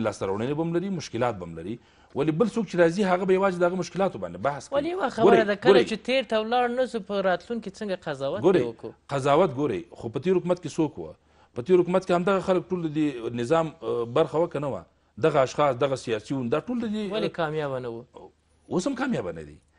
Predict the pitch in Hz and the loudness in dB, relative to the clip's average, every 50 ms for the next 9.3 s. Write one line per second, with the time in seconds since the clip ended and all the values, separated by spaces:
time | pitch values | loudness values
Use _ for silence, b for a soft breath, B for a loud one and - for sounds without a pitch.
0 | _ - - 147 175 196 180 165 - 160 151 151 147 143 - 175 - 160 156 190 | _ -8 -4 -2 0 2 2 4 4 4 4 4 4 4 4 4 4 4 4 4
1 | 233 - - 147 131 123 165 165 247 240 165 135 110 104 101 95 92 90 92 90 | 2 2 0 0 0 2 2 2 2 2 2 0 0 0 -2 -2 -2 -4 -8 -8
2 | 82 78 71 b b b b b b b b b - 143 175 214 214 202 180 156 | -10 -12 -14 b b b b b b b b b -4 -2 -2 0 2 2 4 4
3 | 147 135 135 135 180 202 202 175 - 127 139 180 185 147 127 120 117 117 117 147 | 4 2 2 4 4 2 2 0 -2 0 2 2 4 4 4 4 2 2 0 0
4 | 208 196 151 123 127 127 - - 92 90 95 104 107 - - 85 87 104 - b | 0 0 0 0 -2 -6 -6 -6 -4 -4 -4 -4 -4 -8 -10 -10 -10 -12 -14 b
5 | b b b b b b b - 107 120 135 160 175 165 160 156 151 147 147 143 | b b b b b b b -6 -4 2 6 8 8 8 8 6 6 4 2 0
6 | 127 - 156 - 151 147 139 131 143 160 156 - - 143 131 143 160 170 170 160 | -4 -2 2 4 4 4 6 6 6 4 4 2 0 0 2 2 2 2 0 0
7 | 143 143 143 135 _ - - 127 175 196 220 226 185 156 131 117 117 110 98 101 | -2 -6 -8 -12 _ -4 2 2 4 6 6 4 4 4 4 4 4 2 2 2
8 | 98 247 262 262 233 196 - - 247 240 226 214 - 220 208 202 196 - 202 208 | 2 2 2 2 2 0 2 4 4 6 6 4 4 4 4 4 4 4 4 4
9 | 208 220 226 220 208 | 4 4 2 2 2